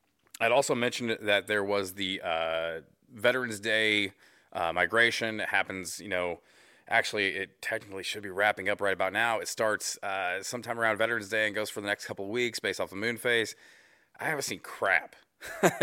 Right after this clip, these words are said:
And so, I mean, I have seen birds, but nothing really spectabulous. I don't know. I don't know. So, I don't feel like, I mean, I definitely missed opportunities by not being able to go hunt, but at the same time, I don't feel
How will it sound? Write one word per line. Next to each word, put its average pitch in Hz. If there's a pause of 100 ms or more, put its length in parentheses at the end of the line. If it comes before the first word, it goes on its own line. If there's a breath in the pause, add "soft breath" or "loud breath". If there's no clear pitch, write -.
(100)
And 151
so, - (340 loud breath)
I 127
mean, 147
I 135
have 180
seen 160
birds, 139
but 107
nothing 123
really 113
spectabulous. 92 (1800 soft breath)
I 135
don't 87
know. 65 (320)
I 131
don't 110
know. 87
So, 151 (1300 soft breath)
I 107
don't 131
feel 135
like, 127
I 120
mean, 123
I 127
definitely 160
missed 131
opportunities 113
by 95
not 95
being 92
able 90
to 90
go 82
hunt, 139
but 110
at 101
the 101
same 117
time, 110
I 104
don't 107
feel 104